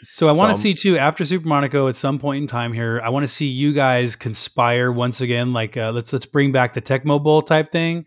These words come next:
Speaker 2: Yeah.
Speaker 1: Uh, you know, let's, I'll let you guys, you know, pick a game. I'm not included in that selection. What you guys try to figure out what's the one game that it, you can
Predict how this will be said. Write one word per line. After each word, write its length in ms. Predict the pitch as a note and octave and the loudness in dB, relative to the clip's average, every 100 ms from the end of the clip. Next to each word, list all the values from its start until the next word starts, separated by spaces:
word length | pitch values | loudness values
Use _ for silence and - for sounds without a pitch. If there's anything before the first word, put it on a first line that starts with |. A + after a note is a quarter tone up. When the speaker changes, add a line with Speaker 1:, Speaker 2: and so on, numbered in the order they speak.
| _ | _
Speaker 2:
Yeah. 200 | C3 G#2 - _ C3+ | 2 2 -4 _ -2
Speaker 1:
Uh, 340 | A#2+ A2 A2+ | 0 0 0
you 120 | D3+ | -2
know, 200 | C#3+ A2+ A#2 | -2 -2 -4
let's, 260 | C3 - | -6 -2
I'll 200 | C3 C3 | 0 2
let 200 | D3 D3 | 0 0
you 100 | F3 | 2
guys, 360 | F#3 F3 E3+ - _ _ _ D3+ | 4 6 4 0 _ _ _ -6
you 100 | C#3+ | -2
know, 280 | C3 A#2 A2+ | 0 -2 -4
pick 180 | - E3 | -4 0
a 60 | A#3+ | 2
game. 460 | G#3+ G3+ G3 F#3+ - | 4 4 4 2 0
I'm 200 | C3+ C3+ | 0 2
not 200 | C#3 C#3+ | 2 2
included 440 | F3 - F#3 E3+ E3 | 2 2 0 2 0
in 100 | E3 | 2
that 160 | D#3+ | 0
selection. 800 | - E3+ D#3 C#3+ - C#3+ C#3 C3+ - _ _ | 0 2 2 0 -2 -2 -2 -4 -10 _ _
What 220 | C3 C#3 | -4 -2
you 140 | C#3 D#3 | -2 0
guys 240 | E3+ F3 | 0 0
try 200 | - E3+ | 0 0
to 80 | F3+ | 0
figure 360 | - G#3 G3 F#3+ | -2 -2 2 2
out 140 | C#3 | 4
what's 220 | C3 - | 0 -4
the 100 | C3+ | -6
one 260 | A#2+ C#3+ F3+ | -4 -4 -2
game 380 | F3 F3 E3 C#3+ | -2 -2 -2 -2
that 180 | B2+ A#2 | -4 -6
it, 140 | B2+ A#2+ | -10 -12
you 140 | B2+ C#3 | -10 -6
can 180 | C#3+ | -6